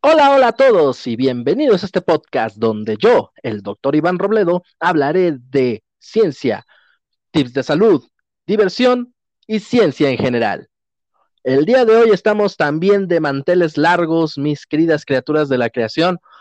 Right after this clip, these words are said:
porque vamos a hablar con un amigo muy íntimo mío que se dedica a las cuestiones de entrenamiento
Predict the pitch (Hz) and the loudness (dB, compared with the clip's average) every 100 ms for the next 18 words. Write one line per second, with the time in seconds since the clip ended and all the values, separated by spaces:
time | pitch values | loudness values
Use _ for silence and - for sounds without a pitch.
0 | - - 185 196 - 185 185 180 _ _ | -20 -4 -2 -2 0 0 0 -4 _ _
1 | _ _ 131 196 208 185 175 131 123 165 | _ _ -4 -2 -2 -4 -4 -4 0 0
2 | 180 180 175 _ _ _ 147 147 147 _ | 0 -2 -10 _ _ _ -2 -2 -2 _
3 | - 247 226 185 180 170 160 151 139 151 | 0 2 2 0 0 0 0 -2 -4 0
4 | 190 180 175 165 156 139 131 139 151 156 | 2 2 0 -4 -4 -6 -6 -4 -2 -2
5 | 156 - _ _ _ _ _ - 175 185 | -4 -6 _ _ _ _ _ -6 -2 -2
6 | - - 147 139 156 226 - 165 - 131 | -2 -2 2 2 0 -2 0 0 -2 -4
7 | 139 123 - 110 - 143 147 147 139 107 | -2 -2 -6 -10 -8 -2 -2 0 -4 -4
8 | 127 143 151 - 120 107 110 107 113 143 | -2 0 0 -4 -10 -10 -10 -8 -4 -4
9 | 156 147 156 156 | -4 -2 -2 -2